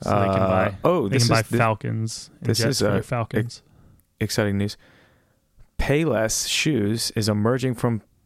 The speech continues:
Speaker 2: bankruptcy.
Speaker 1: Nice.
Speaker 2: Well, there's some
Speaker 1: Can
Speaker 2: bad news, too. It, but it,
Speaker 1: Oh,
Speaker 2: it's
Speaker 1: no.
Speaker 2: not coming back to the United States anytime soon.
Speaker 1: Oh, no. That sucks.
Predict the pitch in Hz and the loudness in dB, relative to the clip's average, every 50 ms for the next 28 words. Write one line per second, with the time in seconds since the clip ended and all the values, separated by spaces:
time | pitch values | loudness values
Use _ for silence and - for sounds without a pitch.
0 | _ _ - 123 143 170 170 - - - - - - - - - - - - - | _ _ -2 0 0 0 0 -2 -2 -2 -2 -2 -4 -4 -6 -8 -10 -16 -20 -20
1 | - - - - _ _ _ _ _ _ _ - _ _ _ - 226 254 139 104 | -20 -20 -20 -20 _ _ _ _ _ _ _ -20 _ _ _ -2 0 0 0 -2
2 | 90 - - - - - _ _ _ _ _ _ _ _ _ _ _ _ _ _ | -4 -8 -12 -12 -14 -16 _ _ _ _ _ _ _ _ _ _ _ _ _ _
3 | _ _ _ - - 117 120 123 110 113 113 110 107 101 98 95 92 92 - - | _ _ _ -2 0 2 2 2 2 2 4 4 4 2 2 2 0 -2 -2 0
4 | - 98 87 82 87 - - - - - - 107 107 120 117 127 110 - 113 120 | 0 0 0 -2 -6 -10 -18 -20 -8 -4 -2 0 2 2 2 2 0 0 0 -2
5 | 120 101 101 127 120 120 117 - 120 117 110 104 104 104 95 - 101 92 90 90 | 0 0 0 0 0 0 0 0 0 2 2 2 0 0 -2 -2 -2 0 0 0
6 | 87 - - 87 80 73 - - - - - - _ _ _ _ _ _ _ _ | -2 -2 -4 -4 -4 -4 -4 -6 -8 -8 -10 -16 _ _ _ _ _ _ _ _
7 | _ _ - 98 90 85 - 92 85 82 - - 87 78 78 254 254 269 277 277 | _ _ -6 -4 -4 -4 -4 -6 -6 -6 -6 -6 -8 -6 -4 -2 0 0 0 0
8 | 294 285 277 269 240 202 156 113 110 110 123 156 160 - - 190 165 117 - - | 0 0 2 2 2 2 2 0 -2 -4 -6 -6 -6 -4 -4 -2 -2 -2 -4 -8
9 | - - | -14 -20